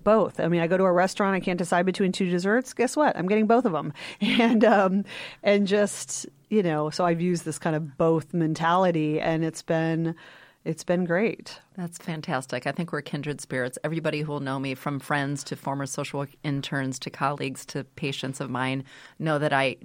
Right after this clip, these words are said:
Speaker 2: do not use the word but. I only use the word and. And so
Speaker 1: And.
Speaker 2: my expression has always been yes and.
Speaker 1: Yes, right.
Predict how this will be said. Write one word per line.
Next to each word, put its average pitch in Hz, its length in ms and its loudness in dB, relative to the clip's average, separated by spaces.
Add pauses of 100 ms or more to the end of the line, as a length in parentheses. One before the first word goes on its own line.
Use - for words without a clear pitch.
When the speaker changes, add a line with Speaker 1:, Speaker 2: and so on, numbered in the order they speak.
(200)
Speaker 2:
do 156 140 -4
not 151 200 -2
use 143 240 -6
the 147 60 -6
word 139 260 -6
but. 143 340 -2
I 151 160 -6
only 151 260 -2
use 135 160 -6
the 139 160 -8
word 143 200 -4
and. 147 300 0
And 170 240 2
so 139 80 2
Speaker 1:
And. 156 80 2
Speaker 2:
my 147 120 4
expression 165 500 0
has 160 180 -6
always 170 280 2
been 143 180 -2
yes 151 300 0
and. 143 480 -2
Speaker 1:
Yes, 196 440 -2
right. 185 220 2